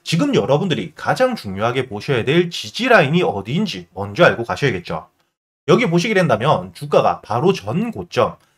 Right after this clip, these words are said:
이 만 오백 원대에서 이 신고가를 찍고 난 이후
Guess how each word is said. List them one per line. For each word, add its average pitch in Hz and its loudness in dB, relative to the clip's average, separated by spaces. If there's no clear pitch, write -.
이 131 -2
만 135 4
오백 127 0
원대에서 127 0
이 135 -6
신고가를 170 0
찍고 226 -4
난 147 4
이후 98 -6